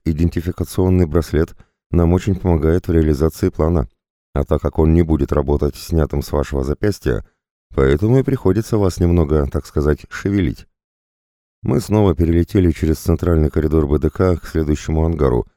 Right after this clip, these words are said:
двери которого при нашем приближении сами стали открываться. Видимо, охранники внутри решили посмотреть, что же всё-таки происходит. Что ж, тем лучше для нас.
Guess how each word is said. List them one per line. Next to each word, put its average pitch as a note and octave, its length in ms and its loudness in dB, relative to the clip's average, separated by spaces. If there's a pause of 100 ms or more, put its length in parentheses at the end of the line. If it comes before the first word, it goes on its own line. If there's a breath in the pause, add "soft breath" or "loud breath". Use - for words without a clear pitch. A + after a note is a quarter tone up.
(280)
двери C#2+ 280 2
которого D#2 500 2
при D#2 120 -4
нашем D2 300 0
приближении D2 720 2
сами E2 300 0
стали D2 280 -2
открываться. C2 640 -4 (480)
Видимо, C#2+ 400 0
охранники D2 480 0
внутри D2+ 480 -2 (400 soft breath)
решили F2+ 340 0
посмотреть, G#2 540 0
что - 240 0
же F#2+ 120 2
всё-таки E2+ 440 -4
происходит. D#2 540 -4 (580)
Что - 240 0
ж, - 160 -8 (100)
тем C#3 240 0
лучше B2+ 220 -6
для D#2+ 140 2
нас. C2 280 -2